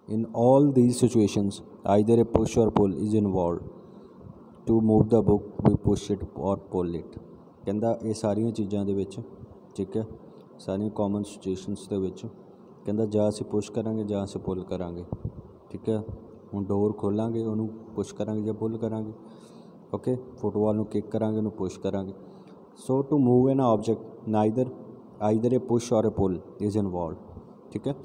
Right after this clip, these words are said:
ਹੁਣ ਕੋਈ ਵੀ ਆਬਜੈਕਟ ਨੂੰ ਮੂਵ ਕਰਾਉਣਾ ਆ, ਉਹਦੇ ਵਿੱਚ, ਅਹ, ਜਾਂ ਪੁਸ਼ ਹੋਊਗਾ ਤੇ ਜਾਂ ਫਿਰ ਕੀ ਹੋਊਗਾ,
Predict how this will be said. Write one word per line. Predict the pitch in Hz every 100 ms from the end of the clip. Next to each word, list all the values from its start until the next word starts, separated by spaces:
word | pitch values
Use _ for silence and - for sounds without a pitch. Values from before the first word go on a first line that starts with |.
| - - -
ਹੁਣ | 110
ਕੋਈ | 104 127 139
ਵੀ | 143
ਆਬਜੈਕਟ | 123 110 117
ਨੂੰ | 120 117
ਮੂਵ | 107
ਕਰਾਉਣਾ | 107 107 104 104
ਆ, | 117
ਉਹਦੇ | 117 113 113
ਵਿੱਚ, | 120 113 127
ਅਹ, | 127 - - - - 113 104 104 98 87 92 98
ਜਾਂ | 107
ਪੁਸ਼ | - 113 110
ਹੋਊਗਾ | 120 117 120 131
ਤੇ | 127 110
ਜਾਂ | 101 98
ਫਿਰ | 95 101
ਕੀ | - 101
ਹੋਊਗਾ, | 98 98 135